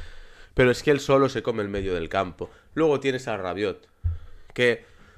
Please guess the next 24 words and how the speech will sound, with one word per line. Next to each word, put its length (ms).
parecía 460
el 80
peor 260
jugador 460
de, 140
de, 160
de, 140
de 140
la 140
media 400
de, 160
de, 160
de, 140
del 200
equipo, 380
¿no? 180
Digamos, 640
y, 200
y 40
está 160
haciendo 280
un 140
mundial 540
impresionante. 880